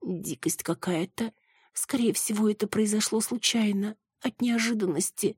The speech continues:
или потому, что я её толкнула». «Держись», подбодрила Маруся. «Я за помощью». «А что с Борисом?»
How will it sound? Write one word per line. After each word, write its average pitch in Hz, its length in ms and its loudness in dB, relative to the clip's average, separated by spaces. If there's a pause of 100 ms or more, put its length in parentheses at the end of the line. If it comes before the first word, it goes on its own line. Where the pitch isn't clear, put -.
(160)
или 208 180 2
потому, 220 360 4
что - 180 0
я 214 160 4
её 214 160 4
толкнула». 220 760 4 (420)
«Держись», 123 840 0 (240)
подбодрила 156 580 4
Маруся. 160 560 2 (280)
«Я 175 200 6
за 131 140 6
помощью». 165 680 4 (440)
«А - 60 0
что - 180 4
с 175 100 4
Борисом?» 190 600 4